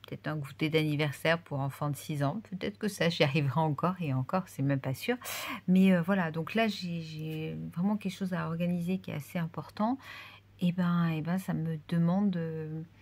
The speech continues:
ça me demande un, un effort assez, assez important, quoi. C'est, euh, voilà, et, et ça va que je m'y prends à l'avance, mais voilà,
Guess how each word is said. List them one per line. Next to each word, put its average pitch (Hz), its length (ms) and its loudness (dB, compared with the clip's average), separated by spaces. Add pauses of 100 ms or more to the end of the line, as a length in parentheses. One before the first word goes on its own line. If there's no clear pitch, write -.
(1500)
ça - 160 -4
me 170 120 2
demande 175 560 2
un, 170 120 2
un 175 300 0
effort 196 380 -2
assez, 196 560 -2
assez 170 260 -4
important, 190 640 -4
quoi. 156 160 -8
C'est, 147 400 -8
euh, 143 140 -4
voilà, 180 360 -2
et, 160 280 -4 (540)
et 160 180 -4
ça 156 160 -6
va 165 120 0
que 170 80 -4
je - 80 -4
m'y 170 120 2
prends - 220 -6
à 165 60 2
l'avance, 170 600 -4
mais 165 420 -2
voilà, 160 320 -8